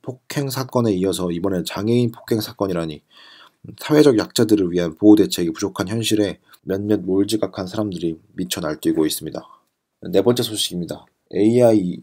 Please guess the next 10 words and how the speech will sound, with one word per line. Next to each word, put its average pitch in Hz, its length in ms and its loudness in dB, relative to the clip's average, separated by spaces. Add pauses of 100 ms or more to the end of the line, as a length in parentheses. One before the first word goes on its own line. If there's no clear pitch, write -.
(140)
영역이 101 380 2
확대되고 113 420 2
있는데 82 540 -4
이번엔 87 380 -4
변호사까지 117 760 -2 (280)
등장했습니다. 80 680 -8 (360)
미국의 131 440 -2
한 127 160 -6
대형 104 320 -4
로펌인 101 560 -6